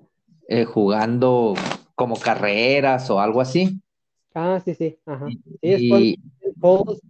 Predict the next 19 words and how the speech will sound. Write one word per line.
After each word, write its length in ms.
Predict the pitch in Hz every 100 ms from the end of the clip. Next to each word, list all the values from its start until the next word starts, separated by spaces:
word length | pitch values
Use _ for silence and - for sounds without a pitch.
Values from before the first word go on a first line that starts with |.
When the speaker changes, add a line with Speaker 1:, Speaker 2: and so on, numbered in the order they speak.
| -
Speaker 2:
en, 380 | 160 147 147 143
y 200 | 143 131
se 140 | 147
regresan 340 | 139 147 185
a 80 | 180
Cocoon. 420 | 156 131 151 151 - - _ _ _ - -
Speaker 1:
A 100 | 127
Cocoon, 540 | - - - 170 185 165
no 120 | 165
recordaba 560 | 170 170 143 127 139 160
el 120 | 147
nombre, 360 | 139 143 131
sí, 260 | 113 131 147
a 140 | 139
Cocoon, 480 | - 110 - 143 147
eh, 160 | 131 87
recuerdo 460 | 113 - 117 123 151
ese 160 | 156
cinema 640 | 160 131 113 120 151 165